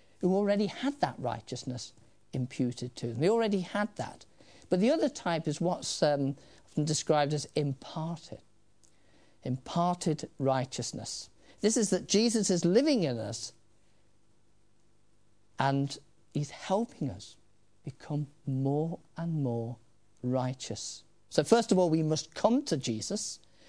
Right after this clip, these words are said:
God will make us holy. He'll impute his righteousness to us through Jesus, through his Holy Spirit. But then we should want urgently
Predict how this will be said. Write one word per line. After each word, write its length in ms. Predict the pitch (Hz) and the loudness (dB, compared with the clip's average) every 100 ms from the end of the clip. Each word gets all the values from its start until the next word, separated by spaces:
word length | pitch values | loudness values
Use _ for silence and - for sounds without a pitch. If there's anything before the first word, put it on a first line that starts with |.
| - - | -20 -2
God 260 | - 190 180 | 4 6 6
will 140 | 160 | 2
make 260 | 156 156 147 | 4 2 0
us 140 | 143 | -4
holy. 400 | - 160 170 202 - _ - - - _ | 0 2 2 0 -4 _ -20 -20 -20 _
He'll 100 | 120 | -4
impute 420 | 120 - 160 196 | -2 -2 -2 0
his 160 | 151 131 | 0 2
righteousness 600 | 143 139 - 135 127 - | 2 2 -4 -4 -4 -4
to 200 | - 143 | -2 0
us 320 | 180 - - - | 0 -2 -10 -12
through 220 | - 127 | -6 -6
Jesus, 680 | 131 131 139 208 - - - | -2 -2 2 0 0 -8 -12
through 140 | - 131 | -6 -4
his 100 | - | 0
Holy 240 | 147 139 | 0 0
Spirit. 580 | 131 - 175 233 277 - - _ - - - - - - - - - | 0 4 4 4 0 -8 -14 _ -20 -20 -20 -20 -20 -20 -20 -20 0
But 180 | 175 160 | 2 6
then 420 | 277 180 139 202 - - - - - - _ - | 6 4 0 -2 -6 -20 -20 -20 -20 -20 _ 0
we 100 | 160 | 2
should 240 | - 160 | 2 2
want 580 | 156 175 247 220 - - - - - - - - - - - - | 4 4 4 2 -4 -8 -16 -20 -20 -20 -20 -20 -20 -20 -2 2
urgently 920 | 262 302 226 151 113 - - 117 | 6 4 4 0 -2 -4 -6 -6